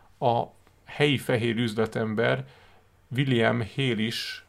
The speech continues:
ahol tudott, segítette a családot, és például a szertartáson ő volt az egyik ember, aki a koporsót vitte. William Hale Molly férjének a nagybátyja volt, tehát gyakorlatilag a család távoli rokona,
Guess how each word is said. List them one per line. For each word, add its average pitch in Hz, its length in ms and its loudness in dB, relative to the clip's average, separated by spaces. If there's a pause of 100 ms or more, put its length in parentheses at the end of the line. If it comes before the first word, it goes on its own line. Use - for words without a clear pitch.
ahol 123 340 0
tudott, 117 320 -4
segítette 110 640 -2
a 107 80 -4
családot, 147 640 0
és 139 180 -6
például 127 420 0
a 120 60 0
szertartáson 117 840 -2
ő 117 140 2
volt 107 240 2
az 110 100 -4
egyik 104 260 -2
ember, 120 320 0
aki 117 220 0
a 110 60 2
koporsót - 640 -8
vitte. - 480 -12 (760)
William 131 540 6
Hale 117 520 4
Molly 127 320 4
férjének 107 580 2
a 110 60 2
nagybátyja 107 600 2
volt, 127 420 -2
tehát 113 220 0
gyakorlatilag 113 840 0
a 117 100 -4
család 107 440 0 (100)
távoli 110 420 0
rokona, 147 540 -4